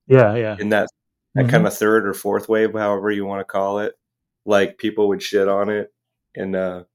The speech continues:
Speaker 2: scoff if you had horns in your band, but, um, ska, ska's a big, a big kid, can, can take care of themselves.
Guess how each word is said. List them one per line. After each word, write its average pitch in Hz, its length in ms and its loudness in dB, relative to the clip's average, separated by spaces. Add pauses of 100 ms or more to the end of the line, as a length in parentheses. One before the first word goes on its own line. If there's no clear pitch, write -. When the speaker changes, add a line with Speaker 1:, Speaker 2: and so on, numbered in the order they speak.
(460)
Speaker 2:
scoff 104 580 0
if 95 120 -6
you 98 100 -4
had 98 180 -4
horns 98 420 -4
in 104 100 -6
your 104 140 -4
band, 104 480 -4
but, 95 240 -4
um, 92 400 -8 (500)
ska, - 460 0
ska's 160 420 2
a 117 40 0
big, 98 420 -2
a 98 40 -8
big 87 320 -4
kid, 95 380 0
can, 104 300 -2
can 98 180 -8
take 101 240 0
care 95 180 2
of 92 80 2
themselves. 92 680 0